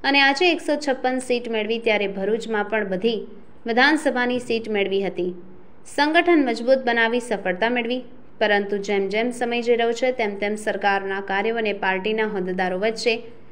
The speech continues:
જે કંઈ ઘટનાઓ બને છે, તે સમાજમાં ચર્ચાનો વિષય અને ધિક્કારની ભાવના ઉદ્ભવે છે. પિસ્તાળીસ વર્ષીય મહિલા રાજકારણી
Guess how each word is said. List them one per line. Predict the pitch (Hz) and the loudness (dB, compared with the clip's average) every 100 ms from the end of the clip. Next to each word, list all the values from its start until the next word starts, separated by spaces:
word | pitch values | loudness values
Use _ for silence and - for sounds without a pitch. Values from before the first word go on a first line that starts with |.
| - 240 | -10 -2
જે | 320 330 | 2 2
કંઈ | 320 254 | 2 0
ઘટનાઓ | 208 196 - 247 | -2 0 0 2
બને | 233 220 220 | 2 2 0
છે, | 220 247 | 0 -2
તે | 240 220 | 0 -2
સમાજમાં | 220 196 214 220 208 220 220 | -2 0 0 0 0 -2 -2
ચર્ચાનો | 196 185 220 220 208 | -4 -2 -2 0 -2
વિષય | 190 190 240 190 - - - - | -4 0 0 0 -4 -14 -16 -4
અને | 294 302 | 0 2
ધિક્કારની | 214 214 233 240 233 202 | 0 2 4 4 2 0
ભાવના | 196 185 214 233 185 - - - | 0 0 2 0 -2 -8 -4 0
ઉદ્ભવે | 220 202 185 185 180 | 0 2 2 0 0
છે. | 196 180 - - - - - - - - - | -2 -2 -8 -16 -16 -16 -16 -16 -16 0 6
પિસ્તાળીસ | 269 - 311 339 339 - | 6 6 4 6 4 4
વર્ષીય | 247 254 269 262 247 214 | 2 4 4 4 4 2
મહિલા | 196 214 233 427 - - - - 208 | 2 4 4 4 0 -10 -12 0 4
રાજકારણી | 226 247 - 226 208 202 | 6 4 2 2 4 2